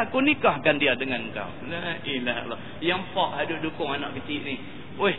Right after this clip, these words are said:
dia kata, "Kecil ni pun hama. Aku nikahkan dengan hang." Maka sahut kawan dia dengan tertawa dan bergurau-gurau. Kata dia, "Aku terima nikahnya."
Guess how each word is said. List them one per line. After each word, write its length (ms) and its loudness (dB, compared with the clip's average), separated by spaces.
dia 80 6
kata, 240 2
"Kecil 320 0
ni 160 4
pun 160 6
hama. 640 4
Aku 160 2
nikahkan 480 2
dengan 320 -2
hang." 60 -8
Maka 400 4
sahut 400 4
kawan 400 6
dia 240 6
dengan 320 4
tertawa 560 4
dan 80 6
bergurau-gurau. 960 4
Kata 400 4
dia, 160 2
"Aku 160 -6
terima 480 -2
nikahnya." 480 -2